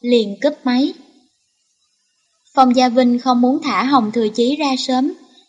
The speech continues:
cho nên bất kể Hồng Thiên Phương nói thế nào, ông cũng không đồng ý thả người, bởi vì chỉ cần giam giữ Hồng Thừa Chí lâu hơn một chút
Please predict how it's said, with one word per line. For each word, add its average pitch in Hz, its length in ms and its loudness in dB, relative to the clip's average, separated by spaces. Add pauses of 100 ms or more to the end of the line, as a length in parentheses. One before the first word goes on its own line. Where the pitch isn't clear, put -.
(140)
cho 254 140 2
nên 240 340 4
bất 339 200 -4
kể 226 260 2
Hồng 262 260 -2
Thiên 262 220 0
Phương 269 260 2
nói 277 180 0
thế 285 140 0
nào, 277 320 -2 (580)
ông 247 320 2
cũng 226 160 0
không 262 240 0
đồng 233 200 2
ý 277 260 -2
thả 247 180 -4
người, 247 320 0 (680)
bởi 220 220 0
vì 247 340 2
chỉ 208 140 4
cần 240 260 -2
giam 247 240 2
giữ 214 260 2
Hồng 277 280 -2
Thừa 233 180 -2
Chí 247 400 0
lâu 262 180 4
hơn 254 220 2
một 226 240 -2
chút 349 160 -4